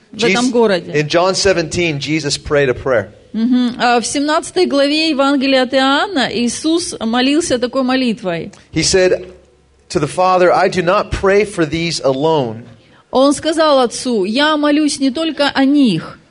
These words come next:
Speaker 2: but
Speaker 1: то есть об
Speaker 2: also,
Speaker 1: учениках,
Speaker 2: but also for those who will believe in me through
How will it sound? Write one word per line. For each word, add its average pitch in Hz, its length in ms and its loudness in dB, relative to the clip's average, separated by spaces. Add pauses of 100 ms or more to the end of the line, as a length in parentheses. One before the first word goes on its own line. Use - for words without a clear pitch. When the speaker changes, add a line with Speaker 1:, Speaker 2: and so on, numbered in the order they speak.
Speaker 2:
but 147 100 2
Speaker 1:
то 185 260 4
есть 240 200 0
об - 60 2
Speaker 2:
also, 185 60 2
Speaker 1:
учениках, 220 520 -2
Speaker 2:
but 151 120 2
also 185 360 2
for 180 180 0
those 165 380 2
who 170 100 0
will 147 180 0
believe 139 500 -2
in 127 260 -10
me 123 300 -2
through 127 500 -2